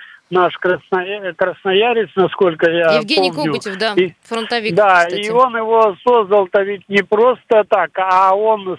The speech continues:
Speaker 1: собирал по всем рекам, по Енисею, собирал естественные расцветки гальки, э, натуральной по рекам, и из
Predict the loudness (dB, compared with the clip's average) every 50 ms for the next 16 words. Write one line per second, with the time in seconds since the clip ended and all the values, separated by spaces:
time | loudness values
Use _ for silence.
0 | 0 0 0 2 2 2 2 2 2 2 0 -2 -2 -2 -2 -2 -4 -4 0 0
1 | 0 2 2 0 0 0 0 0 0 0 -2 -4 -2 0 -2 0 0 -2 -4 -4
2 | -6 -6 -6 -2 0 2 2 2 2 0 -4 -6 -8 -12 -16 -18 -20 _ _ -2
3 | -2 0 0 0 2 2 2 2 2 0 -4 -8 -10 -10 -10 _ 0 2 2 2
4 | 0 _ -4 -2 -2 0 2 2 2 4 2 2 2 0 0 -2 _ _ -4 0
5 | 0 0 0 -2 -6 -4 -4 -2 0 0 0 0 -2 -6 -10 _ -2 0 0 0
6 | 0 -4 -6 -16 -20 -20 -20 -10 -4 0 2 2 4 2 2 0 0 -2 0 0
7 | 0 0 2 0 0 -2 -4 -6 -8 -6 -4 -2 0 2 2 2 2 2 2 2
8 | 0 -2 -2 -2 -4 -4 -4 -8 -16 -20 -20 -20 _ _ -6 -4 -2 -2 -2